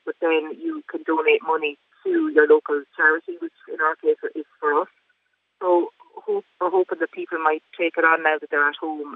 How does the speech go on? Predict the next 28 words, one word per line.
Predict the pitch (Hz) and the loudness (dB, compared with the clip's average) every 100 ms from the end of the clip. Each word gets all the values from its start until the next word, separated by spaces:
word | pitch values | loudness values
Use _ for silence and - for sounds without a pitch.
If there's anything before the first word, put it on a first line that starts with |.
| 139 | -6
and | 143 143 _ | -6 -8 _
to | - - | -20 -20
keep | 175 | -12
up | 156 - | -10 0
their | 147 | 2
exercise, | 151 - 160 - 135 139 | 2 -2 -10 -2 0 -2
to | _ - | _ -16
keep | 160 | -6
up | 147 - _ _ | -6 -6 _ _
being | - 139 - | -14 -10 0
fit, | 160 151 _ _ _ _ _ - | 0 0 _ _ _ _ _ -6
and | 160 | -2
while | 156 147 | 2 4
also | 147 147 151 | 4 0 -8
supporting | - - 151 151 147 139 | -16 -6 -4 -4 -6 -4
your | 139 | 0
local | 143 - 139 | 0 -2 -4
charity. | 151 147 156 123 123 - | 0 0 0 -8 -12 -12
So | 143 | -10
we | |
thought | 147 156 151 | -4 -4 -4
it | |
was | 147 147 | -8 -6
a | |
great | 156 156 156 - - | 0 0 -2 -10 -10
initiative | 147 156 - 147 - | -6 -6 -6 -10 -6
to | 147 | -2
launch. | 143 131 - | 2 0 -2